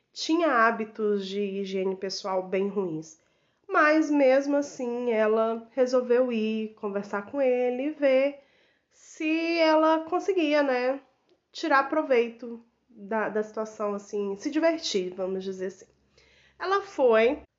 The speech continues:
tomar um sorvete com ele, só que a situação só piorou. Porque o Daniel, ele ficou muito interessado na mãe da Anne. Acontece que a, a mãe da Anne e da Jessica, ela havia morrido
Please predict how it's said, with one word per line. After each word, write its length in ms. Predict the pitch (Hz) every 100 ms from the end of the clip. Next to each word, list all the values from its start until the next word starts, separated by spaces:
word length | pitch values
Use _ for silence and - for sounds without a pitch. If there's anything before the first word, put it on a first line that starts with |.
| _
tomar 340 | 247 240 220 208
um 80 |
sorvete 480 | 202 214 196 190 185
com 160 | - 247
ele, 460 | 247 226 240 247 -
só 220 | - 320
que 100 | 320
a 20 |
situação 560 | 320 311 294 294 - -
só 380 | - - 311 269
piorou. 480 | 269 277 262 214 - _ _ _ _ _
Porque 280 | - 370 359
o 160 | 349 277
Daniel, 600 | 202 196 202 202 175 -
ele 220 | - 214
ficou 720 | 233 277 254 - 247 240 - _ _ -
muito 480 | 262 269 294 262 233
interessado 800 | 208 196 185 185 220 202 196 -
na 580 | - 226 220 233 240 - -
mãe 520 | 240 240 220 208 214 - _
da 220 | 202 220
Anne. 360 | 233 160 147 147 _ _ _ _ _ -
Acontece 760 | 262 370 339 - 190 202 -
que 180 | - 214
a, 160 | 202 190
a 100 | 214
mãe 380 | 214 208 202 240
da 120 | 202
Anne 520 | 190 180 185 190 160 -
e 60 |
da 160 | 175 160
Jessica, 580 | 160 180 185 - - -
ela 240 | - 185 202
havia 340 | 208 208 208
morrido 640 | 220 240 240 208 208 226